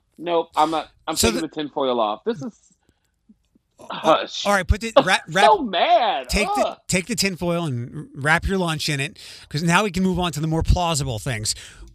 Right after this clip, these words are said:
Speaker 2: W-, one, I mean, the, the shootings and other things, and for, for months now, people have been bored. We still can't do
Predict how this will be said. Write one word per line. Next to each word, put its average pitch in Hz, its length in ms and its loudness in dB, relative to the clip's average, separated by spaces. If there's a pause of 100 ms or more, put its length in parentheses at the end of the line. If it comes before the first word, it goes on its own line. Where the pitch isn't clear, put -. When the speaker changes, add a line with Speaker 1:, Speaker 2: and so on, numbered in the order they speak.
Speaker 2:
W-, 196 400 -8
one, 175 380 -2 (100)
I - 40 -12
mean, 160 300 -8
the, - 120 -16
the 160 120 -14
shootings 247 400 -6
and 170 80 -4
other 180 180 -4
things, 180 500 -4
and 139 260 -6 (260)
for, 185 320 -8
for 185 140 -6
months 196 260 -2
now, 160 260 -2
people 196 280 -8
have 180 180 -2
been 151 200 -2
bored. 139 540 0 (200)
We 143 100 -6
still 208 200 -4
can't 185 320 -4
do 160 200 -4